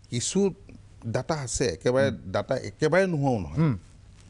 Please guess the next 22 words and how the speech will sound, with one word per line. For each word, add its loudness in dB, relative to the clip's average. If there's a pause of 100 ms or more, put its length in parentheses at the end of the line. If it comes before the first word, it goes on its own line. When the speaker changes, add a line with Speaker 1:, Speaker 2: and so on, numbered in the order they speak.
(260)
Speaker 2:
উম। -6
Speaker 1:
ডাটা -2
একেবাৰে -2
নোহোৱা -2
নহয়, -2
ডাটা -4
আছে। -10
Speaker 2:
উম। -4 (640)
Speaker 1:
আৰু -4
এটা -2
সময়ত -2 (340)
তেতিয়াৰ 0
মুখ্যমন্ত্ৰী -2
হিতেশ্বৰ -4
শইকীয়া -2
ডাঙৰীয়াই -6 (180)
Speaker 2:
উম। -4 (600)
Speaker 1:
অসম 0
বিধানসভাত 0 (600)
এটা 0
সংখ্যা -2
দিছিল, -10